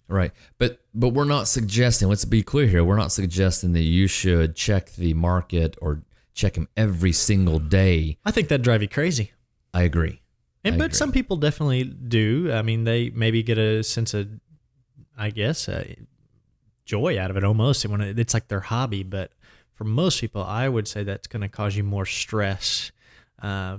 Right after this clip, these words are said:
Speaker 2: because it, it fluctuates every single day. It's better to look at long-term, how is it doing, rather than the minutia of day to day.
Speaker 1: Yeah, we're talking about
Speaker 2: Yeah.
Speaker 1: routine checkups every few months. Maybe that's once a quarter, things like that. So, you know,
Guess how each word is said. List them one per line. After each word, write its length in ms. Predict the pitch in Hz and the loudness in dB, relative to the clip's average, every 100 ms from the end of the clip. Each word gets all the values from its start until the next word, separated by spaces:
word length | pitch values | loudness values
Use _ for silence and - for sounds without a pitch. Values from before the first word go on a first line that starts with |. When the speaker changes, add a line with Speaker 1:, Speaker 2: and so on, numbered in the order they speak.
| 117 | -6
Speaker 2:
because 300 | 120 131 120 | -4 -2 -2
it, 140 | 160 | -6
it 220 | - 151 | -10 -10
fluctuates 440 | - 190 - 92 - | -8 -6 -4 -6 -4
every 200 | 110 123 | -6 -6
single 240 | 135 123 | -4 -4
day. 260 | 113 104 90 | -4 -4 -6
It's 120 | - | -10
better 220 | - 120 | -4 -4
to 100 | 123 | 0
look 360 | 120 113 110 - | 0 0 -2 -4
at 240 | 101 95 | -6 -6
long-term, 840 | 101 107 107 104 - 104 98 92 95 _ _ _ _ | -6 -4 -4 -4 -4 -4 -4 -6 -10 _ _ _ _
how 180 | 98 | -6
is 100 | 98 | -6
it 140 | 98 107 | -8 -8
doing, 280 | 101 98 95 | -6 -4 -4
rather 300 | 95 98 95 | -2 -2 -4
than 320 | 98 95 95 | -4 -6 -6
the 60 | |
minutia 640 | 92 92 92 95 95 92 85 | -8 -8 -6 -6 -8 -10 -12
of 100 | 87 | -14
day 140 | 92 90 | -14 -16
to 60 | |
day. 320 | 92 - 82 - | -16 -18 -20 -10
Speaker 1:
Yeah, 220 | 170 98 80 - | -4 -2 -4 -4
we're 140 | 160 | 0
talking 220 | 131 120 | 2 2
about 180 | 107 104 | 2 0
Speaker 2:
Yeah. 80 | 90 | 0
Speaker 1:
routine 360 | 87 107 101 | 2 2 2
checkups 500 | 85 87 - 76 - | 0 -4 -2 -6 -4
every 320 | - 78 78 73 | -4 -4 -4 -4
few 200 | - 80 | -4 -4
months. 440 | 76 73 - - | -4 -6 -8 -4
Maybe 180 | 85 82 | -4 -2
that's 240 | 78 78 | -4 -4
once 240 | 87 85 - | -4 -4 -6
a 60 | |
quarter, 480 | - 87 78 78 80 _ _ _ _ | -4 0 0 0 -4 _ _ _ _
things 240 | 90 80 | -6 -4
like 260 | 80 78 - | -2 -2 -2
that. 340 | 85 76 85 | -2 0 -4
So, 340 | - 87 78 76 _ _ - | -6 -2 0 -2 _ _ -2
you 60 | |
know, 140 | 110 | -2